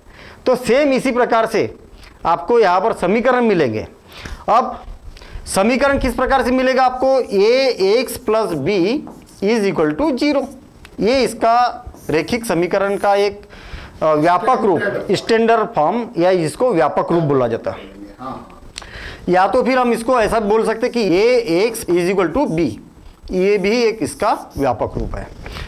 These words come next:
Speaker 1: बी को आप इस साइड लिखिए चाहे इस साइड लिखिए। अब आप ये सोचेंगे कि सर बी तो उधर गया तो माइनस हो जाना चाहिए, ये व्यापक रूप की बात कर रहा हूँ मैं,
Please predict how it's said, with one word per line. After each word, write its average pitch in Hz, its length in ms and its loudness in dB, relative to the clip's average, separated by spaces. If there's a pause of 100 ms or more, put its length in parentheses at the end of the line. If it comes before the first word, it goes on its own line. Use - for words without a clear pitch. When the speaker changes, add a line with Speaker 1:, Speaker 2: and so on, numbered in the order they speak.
(120)
Speaker 1:
बी 175 220 2
को 226 120 0
आप 214 200 2
इस 156 160 -2
साइड 214 180 2
लिखिए 220 400 -2
चाहे 160 220 0
इस - 140 -4
साइड 185 180 0
लिखिए। 190 360 0 (360)
अब 160 120 0
आप 175 200 2
ये 180 140 2
सोचेंगे 190 380 0
कि 190 160 -4
सर 180 180 -2
बी 143 220 0
तो 175 140 0
उधर 160 200 2
गया 156 260 2 (600)
तो 160 60 0
माइनस 160 380 0
हो 160 80 2
जाना 151 220 2
चाहिए, 131 280 -6 (280)
ये 285 100 2
व्यापक 233 520 0
रूप 202 240 -2
की 180 60 -2
बात 123 240 -2
कर 104 80 -8
रहा 104 100 -10
हूँ 101 140 -8
मैं, - 80 -12